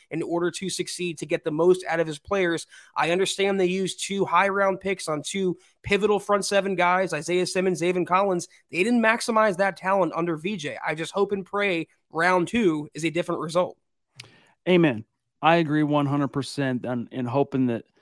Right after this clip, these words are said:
Speaker 2: it's different this time. You know, Gary Palmer, the G L P, the swashbuckler himself.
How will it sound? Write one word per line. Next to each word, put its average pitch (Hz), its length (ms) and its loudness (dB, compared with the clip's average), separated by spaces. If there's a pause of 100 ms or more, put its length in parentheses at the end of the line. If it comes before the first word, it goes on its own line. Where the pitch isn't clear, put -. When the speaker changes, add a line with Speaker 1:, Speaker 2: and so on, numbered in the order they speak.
(240)
Speaker 2:
it's 123 160 -12
different 156 360 2
this 147 220 2
time. 104 380 -2
You 123 120 -2
know, 127 320 2
Gary 151 280 4
Palmer, 156 440 4
the 135 140 -2
G 147 260 2
L 143 160 6
P, 156 280 0
the 135 100 -2
swashbuckler 139 800 0
himself. 131 640 0